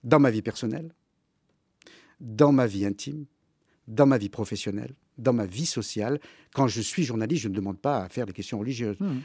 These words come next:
Speaker 1: Je ne demande même pas à être correspondant au Proche-Orient. J'oublie que je suis juif. Et tout d'un coup, un homme va apparaître, réapparaître, qui s'appelle Le Pen, et qui tout d'un coup va attaquer des juifs. Je dirige à ce moment-là le service politique, et je me fais attaquer régulièrement par minute,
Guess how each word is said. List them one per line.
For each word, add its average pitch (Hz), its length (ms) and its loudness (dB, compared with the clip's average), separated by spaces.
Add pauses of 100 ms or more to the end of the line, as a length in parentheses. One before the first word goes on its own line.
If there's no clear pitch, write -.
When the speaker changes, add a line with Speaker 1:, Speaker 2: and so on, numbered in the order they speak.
Speaker 1:
Je 120 140 0
ne 120 80 0
demande 107 240 -4
même 123 180 0
pas 156 180 2
à 123 60 2
être - 80 -8
correspondant 113 440 -4
au - 20 -6
Proche-Orient. 104 580 -8 (220)
J'oublie 107 480 -6
que - 100 -8
je 98 140 -6
suis 101 200 -10
juif. 90 380 -14 (280)
Et 123 60 -4
tout 127 120 -8
d'un 135 100 2
coup, 160 140 2
un 135 160 4
homme 185 120 4
va 123 140 2
apparaître, 104 560 -6
réapparaître, 110 640 -4 (100)
qui - 80 -14
s'appelle 98 300 -6
Le 113 140 0
Pen, 123 340 -8 (400)
et 139 120 -2
qui - 220 -6
tout 196 140 -4
d'un 135 160 0
coup 175 140 -4
va 117 100 -2
attaquer 107 300 -6
des 107 80 -2
juifs. 196 220 -4 (260)
Je 131 100 4
dirige 190 320 4
à 143 60 2
ce - 80 -8
moment-là 143 200 4
le 127 40 0
service 127 240 -4
politique, 110 440 -8 (220)
et 131 80 -2
je 120 60 -2
me 156 100 6
fais 160 140 0
attaquer 143 420 -2
régulièrement 151 680 2
par 107 160 -4
minute, 147 400 -4